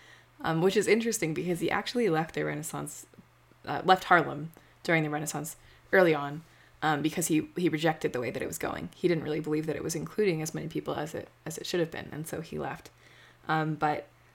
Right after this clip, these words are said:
at the beginning of the Harlem Renaissance, uh, the turn of the twenty, or at the turn of the twenties, um, he was working on the Pennsylvania Railroad in the dining car, and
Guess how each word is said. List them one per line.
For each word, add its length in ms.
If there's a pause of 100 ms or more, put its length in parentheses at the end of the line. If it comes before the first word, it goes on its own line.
at 80
the 80
beginning 480
of 100
the 80
Harlem 240
Renaissance, 640 (180)
uh, 380
the 100
turn 540
of 180 (100)
the 200
twenty, 420
or 160 (340)
at 140
the 60
turn 160
of 80
the 80
twenties, 420 (460)
um, 560 (100)
he 160
was 140
working 340
on 160
the 60
Pennsylvania 520
Railroad 460
in 80
the 80
dining 300
car, 320 (580)
and 680